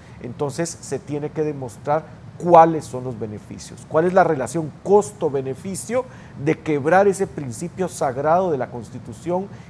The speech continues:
y de todo sistema tributario, que es el principio de igualdad. ¿Por qué un contribuyente y otro contribuyente que están en condiciones similares,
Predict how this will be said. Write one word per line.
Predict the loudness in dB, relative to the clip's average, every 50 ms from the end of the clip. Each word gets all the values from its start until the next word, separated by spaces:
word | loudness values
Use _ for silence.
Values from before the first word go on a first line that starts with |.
| -12 -10
y | -6
de | -6 -6 -4
todo | 0 0 0 0
sistema | 0 -4 -8 -8 -8 -8 -6 -6 -8
tributario, | -8 -10 -10 -10 -8 -6 -6 -6 -6 -8
que | -8
es | -8 -8
el | -6
principio | -6 -8 -10 -10 -10 -10 -8 -6
de | -6
igualdad. | -6 -6 -8 -8 -8 -8 -8 -10 -10 -12 -16 -18 -20 -20 -20 -20 -8 2
¿Por | 4 4 4 4
qué | 6 6 6
un | 6 6
contribuyente | 6 4 4 4 2 -2 -2 0 0 2 4 4 4 4 0 -4 -6 -8 -8 -8
y | -2 0
otro | 0 0 2 0 -2
contribuyente | -2 -2 -2 -2 -2 -2 0 2 2 2 0 0 -4 -8
que | -8 -8
están | -6 -4 -2 -2 -2
en | -2
condiciones | -2 -2 -4 -4 -4 -6 -6 -4 -2 -2 -2 -2 -4
similares, | -6 -6 -4 0 4 4 4 4 2 0 -4